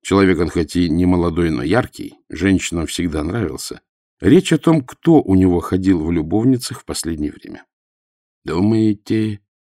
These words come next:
нашего Сергея Ивановича убила его же собственная возлюбленная?» — спросил Волков, понимающе. Ничего он не думает, просто эта самая возлюбленная наверняка была посвящена в тайны покойного.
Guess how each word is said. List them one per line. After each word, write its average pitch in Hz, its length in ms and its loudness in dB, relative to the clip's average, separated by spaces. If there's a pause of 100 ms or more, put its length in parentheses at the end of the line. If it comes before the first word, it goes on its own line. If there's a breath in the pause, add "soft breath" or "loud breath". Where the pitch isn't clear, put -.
(420)
нашего 104 800 2
Сергея 80 460 -2
Ивановича 107 1040 -2
убила 90 400 0
его 95 280 6
же 95 60 2
собственная 101 480 0
возлюбленная?» — 135 680 -2 (240)
спросил 76 460 -8
Волков, 73 400 -12
понимающе. - 600 -8 (1080)
Ничего - 240 -4
он 98 80 4
не 110 80 4
думает, 95 360 -2
просто 78 300 -6
эта 73 100 -6
самая 101 460 0 (460)
возлюбленная 92 1000 0 (640)
наверняка 80 460 -2
была 123 180 4
посвящена 98 540 2
в - 60 -14
тайны 82 240 0
покойного. - 680 -12